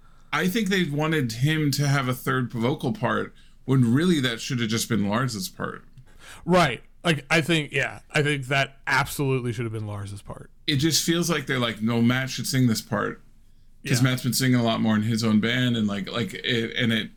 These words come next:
Speaker 1: it is kind of the Motorhead part of the song, so, like, that's been Matt's thing recently. So, like,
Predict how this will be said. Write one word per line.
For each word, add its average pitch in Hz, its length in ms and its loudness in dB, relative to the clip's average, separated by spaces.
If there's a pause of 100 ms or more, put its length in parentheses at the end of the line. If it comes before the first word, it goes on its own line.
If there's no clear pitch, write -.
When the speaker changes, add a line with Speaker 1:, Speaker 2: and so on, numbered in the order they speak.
(160)
Speaker 1:
it 127 160 0
is 135 240 2
kind 123 240 -2
of 113 60 -2
the 113 80 2
Motorhead 117 560 0
part 113 180 -2
of 101 100 -4
the 104 60 -8
song, 117 440 0
so, 104 160 -2
like, 98 180 -4
that's 107 180 -6
been 101 180 -2
Matt's 98 300 -2
thing 147 280 -2
recently. 120 600 0
So, 113 160 -2
like, 104 220 0